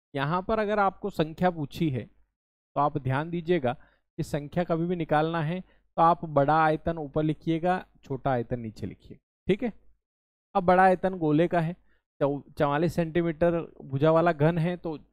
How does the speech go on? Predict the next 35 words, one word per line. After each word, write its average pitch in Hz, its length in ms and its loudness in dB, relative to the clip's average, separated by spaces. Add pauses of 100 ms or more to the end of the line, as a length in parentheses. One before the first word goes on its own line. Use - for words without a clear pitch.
(200)
उस 143 120 -8
घन 135 240 0
का 175 140 2
आयतन 170 260 2
क्या 170 120 0
होता 170 160 0
है? 170 60 0
चवालीस 147 600 0
गुणा 143 340 -2
चवालीस 139 540 -2
गुणा 143 240 -4
चवालीस। 180 500 -2 (680)
जबकि 151 320 0
नीचे 165 460 2
जो 180 140 0
है 113 180 -4 (500)
वो 143 160 -2
आपका 185 360 4
होगा 185 240 2
चार 165 300 4
सेंटीमीटर 175 460 -2
व्यास 151 340 2
वाली 170 180 2
कितनी 175 300 -6
गोलियां, 165 480 0
तो - 160 -8
four 165 300 -4
upon 185 360 -2
three 135 240 0 (1500)
पाई, 139 300 2 (120)
यानी 123 260 -8
कि 139 100 -6
बाईस 127 280 0
बटा 127 260 -2
सात। - 340 -2